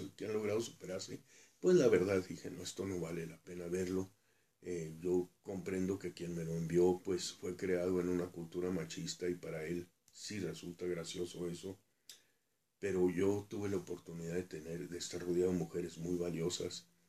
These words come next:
mi madre, mi esposa y mis hijas, y todas ellas me han enseñado el valor de la mujer y a ver a la mujer en una forma distinta de como se me enseñó cuando era joven.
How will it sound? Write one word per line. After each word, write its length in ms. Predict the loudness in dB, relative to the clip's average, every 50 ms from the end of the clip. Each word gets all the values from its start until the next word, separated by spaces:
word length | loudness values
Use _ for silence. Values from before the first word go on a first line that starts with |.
| _ _ -16 -10
mi 180 | -8 -6 -6
madre, 340 | -4 -4 -2 0 0 2 2
mi 120 | 0 0 0
esposa 420 | -4 -6 -6 -6 -6 -4 -4 -4
y 60 | -4
mis 240 | -4 -4 -6 -6 -6
hijas, 400 | -6 -6 -6 -6 -6 -8 -10 -12 _ _ _ _ _ _ _ _
y 100 | -16 -10
todas 280 | -6 -4 -4 -2 0 0
ellas 220 | 2 2 4 2
me 160 | 2 0 0
han 80 | 0 0
enseñado 500 | 0 0 -2 -2 -4 -6 -4 -2 -2 -2
el 80 | -2
valor 320 | -4 -6 -6 -6 -6 -4 -2
de 100 | 0 0
la 100 | 0 0
mujer 440 | -2 -6 -8 -6 -6 -6 -6 -8 -12 _ _ _ _ _ -12
y 100 | -10 -8
a 60 | -4
ver 380 | -2 -2 0 0 -2 -4 -8 _
a 80 | -14 -12
la 140 | -12 -12 -12
mujer 340 | -14 -14 -10 -8 -6 -6
en 180 | -4 -4 -4 -4
una 180 | -4 -6 -6 -8
forma 340 | -10 -10 -10 -8 -6 -6
distinta 600 | -6 -6 -8 -8 -10 -10 -12 -14 -14 -16 -18 -18 -20 _ _ _ _ _ _ _ _ _
de 160 | -14 -12 -12
como 240 | -12 -12 -12 -12 -12
se 140 | -14 -14 -14
me 80 | -14
enseñó 380 | -14 -14 -14 -16 -16 -18 -18 -20
cuando 280 | -20 -20 -20 -18 -18 -18
era 100 | -18 -20
joven. 180 | -20 -20 -20